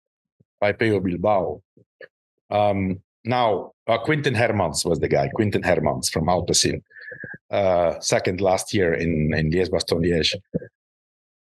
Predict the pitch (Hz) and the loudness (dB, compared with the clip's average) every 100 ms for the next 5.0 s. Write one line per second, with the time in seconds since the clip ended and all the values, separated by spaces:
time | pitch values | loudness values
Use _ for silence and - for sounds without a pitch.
0 | _ _ 110 139 214 - 240 233 156 - | _ _ -2 0 0 -2 0 2 2 0
1 | 202 196 143 143 180 156 165 180 143 139 | 0 2 2 2 2 0 0 0 0 0
2 | 120 208 254 - - 92 87 - 90 78 | -2 0 0 0 -4 0 0 0 -2 -2
3 | - - _ _ - 117 113 104 - - | -6 -12 _ _ -4 0 0 -2 -4 -6
4 | - 107 104 98 90 - - 101 95 | -2 0 2 0 -2 -6 -2 0 0